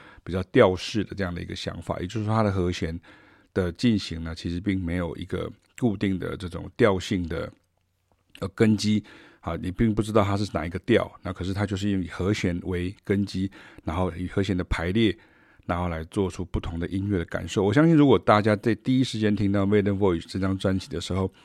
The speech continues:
你应该可以理解我的意思哦。那就像我呢，在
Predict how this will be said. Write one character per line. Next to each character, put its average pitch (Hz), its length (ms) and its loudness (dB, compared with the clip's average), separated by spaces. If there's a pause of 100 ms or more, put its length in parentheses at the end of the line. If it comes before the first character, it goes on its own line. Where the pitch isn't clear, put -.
(140)
你 95 140 -4
应 107 80 2
该 107 260 2
可 107 180 -2
以 92 100 0
理 95 160 -6
解 98 140 -4
我 90 100 -2
的 - 80 -8
意 98 160 -6
思 - 200 -12
哦。 - 120 -14 (1300)
那 160 100 8
就 180 140 10
像 151 320 8
我 92 160 2
呢， 92 240 -4
在 101 400 4